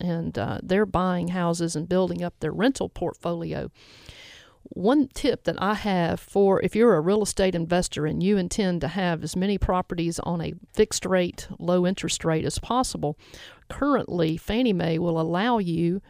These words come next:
to get a Fannie Mae low interest rate, fixed rate loan for up to thirty years as long as you have ten financed properties or less. But once you have over ten financed residential properties, like one to four units,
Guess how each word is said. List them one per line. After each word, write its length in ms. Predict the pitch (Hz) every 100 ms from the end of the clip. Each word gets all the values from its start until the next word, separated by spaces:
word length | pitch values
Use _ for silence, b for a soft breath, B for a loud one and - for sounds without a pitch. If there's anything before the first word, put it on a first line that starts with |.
| b
to 120 | - 190
get 240 | 190 180
a 100 | 160
Fannie 380 | - 196 233 254
Mae 260 | 208 170
low 340 | 165 180 220 240
interest 380 | 226 196 - 170
rate, 240 | 170 -
fixed 340 | - 226 -
rate 200 | 240 240
loan 260 | - 185 180
for 160 | - 170
up 120 | -
to 80 | 180
thirty 320 | 165 190 220
years 420 | 180 165 165 - B B B B B B _ - - -
as 160 | 180
long 260 | 190 233 233
as 160 | 190
you 160 | 190 202
have 580 | - 190 165 170 180 - _ _ _ - -
ten 340 | - 196 202
financed 540 | 196 202 190 185 - -
properties 600 | 185 165 - 165 175 -
or 100 | 202 214
less. 440 | 247 320 - -
But 160 | - 180
once 300 | 196 220 220
you 100 | 190
have 400 | 208 170 165 - B
over 360 | - 185 160 160 - -
ten 460 | - 202 220 240 233
financed 600 | - 202 202 196 - - -
residential 580 | 180 202 208 220 190 165
properties, 500 | - 165 - 165 170
like 180 | 165 -
one 200 | 175 185
to 60 |
four 220 | 180 202 196
units, 460 | 180 170 - -